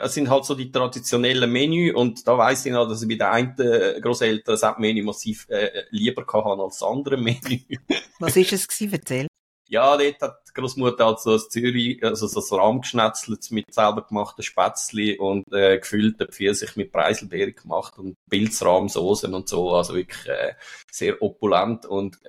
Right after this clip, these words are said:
Speaker 1: genau nach meinem Gusto. Und bei, beim anderen, bei den anderen Grosseltern hat's irgendwie so, ich glaub, Speck und Bohnen,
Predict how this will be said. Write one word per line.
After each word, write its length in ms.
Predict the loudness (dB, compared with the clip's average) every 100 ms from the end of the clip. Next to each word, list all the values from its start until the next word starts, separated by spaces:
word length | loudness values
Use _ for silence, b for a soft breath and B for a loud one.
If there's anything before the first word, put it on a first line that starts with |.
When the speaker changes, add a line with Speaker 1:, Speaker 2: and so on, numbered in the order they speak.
| -4
Speaker 1:
genau 360 | -2 0 2 2
nach 180 | 0
meinem 160 | 0 -2
Gusto. 420 | 0 -2 0 2
Und 160 | 2 0
bei, 320 | -4 -4 -4 -4
beim 220 | -2 2
anderen, 680 | 2 2 2 4 4 4
bei 60 | 2
den 100 | 0
anderen 260 | 2 0 0
Grosseltern 500 | 0 0 0 -2 -4
hat's 260 | -4 -6
irgendwie 360 | -10 -8 -4 -4
so, 360 | 0 2 2 -2 b b b b b
ich 40 |
glaub, 160 | -14 -10
Speck 460 | -6 -2 -2 -4
und 100 | -10 -4
Bohnen, 520 | -2 -2 -2 -4